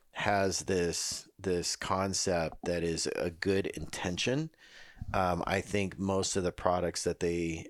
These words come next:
have out there that most of us as the general public get is shit.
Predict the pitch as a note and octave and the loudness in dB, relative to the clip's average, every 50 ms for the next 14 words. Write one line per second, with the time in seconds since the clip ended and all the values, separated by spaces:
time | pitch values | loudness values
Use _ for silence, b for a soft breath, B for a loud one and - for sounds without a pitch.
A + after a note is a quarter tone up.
0 | - - - F#2+ F#2 F#2 E2+ F2 F2 E2 E2 - - F2+ F2+ F2 D#2+ - D2 F2 | -8 -4 -2 0 0 2 2 2 0 0 0 0 0 0 0 0 -2 -4 -2 -4
1 | F2 E2+ - - D#2+ D#2 E2+ D#2+ E2+ - - - - F#2 F2 D#2 D#2 E2+ D#2+ - | -2 -2 -4 -4 -4 -2 -2 -2 -2 -4 -4 -6 -6 -6 -4 -4 -4 -4 -4 -2
2 | F2+ E2 D#2+ C#2+ C2+ - - G2+ F#2 D#2 D#2+ - - - - F2 F#2 A2+ C3 - | -2 -2 -4 -6 -6 -4 -2 -2 0 0 -2 -4 -6 -6 -2 0 0 0 0 -2
3 | - - E2+ D#2 - - - D2+ C#2+ - - _ - | -4 -6 -4 -4 -2 -2 -2 -2 -4 -4 -6 _ -16